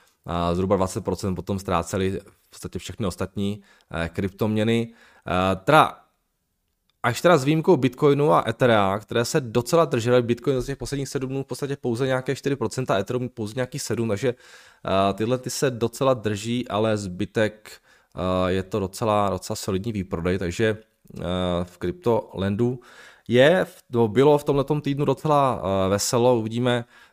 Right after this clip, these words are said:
eh, jak se ta situace bude vyvíjet v těch, eh, v těch nadcházejících dnech, ale, ehm, samozřejmě pro ty ostatní coiny mimo Bitcoin, eh,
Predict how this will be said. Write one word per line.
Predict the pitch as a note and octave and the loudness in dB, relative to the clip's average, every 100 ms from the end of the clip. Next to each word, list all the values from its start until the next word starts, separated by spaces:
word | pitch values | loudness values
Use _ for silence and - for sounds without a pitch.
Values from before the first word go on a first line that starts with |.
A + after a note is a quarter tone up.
| - | -4
eh, | G2 G2 G2 | -2 0 0
jak | F#2+ - _ - | -2 -6 _ -14
se | - A#2 | -8 -6
ta | A#2 | -6
situace | - - A2 B2+ | -8 -6 -4 -4
bude | G#2+ G#2 | -4 -4
vyvíjet | G#2+ G#2+ A2 | -4 -2 -2
v | A2 | -2
těch, | B2+ A#2 - | -4 -4 -4
eh, | G#2 F#2+ G2 | 0 0 -2
v | |
těch | - G#2 | -6 -8
nadcházejících | - G2+ G2+ G#2+ - A2+ | -6 -6 -6 -6 -6 -4
dnech, | F#2 G#2 A#2 | -4 -4 -2
ale, | G#2+ - - - - - _ _ _ _ _ - G#2 G2+ G#2 | -2 -4 -20 -20 -20 -20 _ _ _ _ _ -8 -2 2 2
ehm, | G#2 G2+ F#2+ _ _ _ _ _ _ _ _ _ _ - | 2 -2 -8 _ _ _ _ _ _ _ _ _ _ -20
samozřejmě | - G#2 G2+ G#2+ | -8 -4 0 2
pro | G#2+ | 2
ty | - | 0
ostatní | - - B2+ - C3+ C3 | -2 0 0 0 -2 2
coiny | B2 A#2+ B2 | 4 6 6
mimo | B2 A#2 C3+ | 6 6 4
Bitcoin, | A2 - - G2 G2 A2+ | 2 -2 2 4 4 0
eh, | A#2 - G2+ G2 G2 G2 | -6 -6 0 2 2 2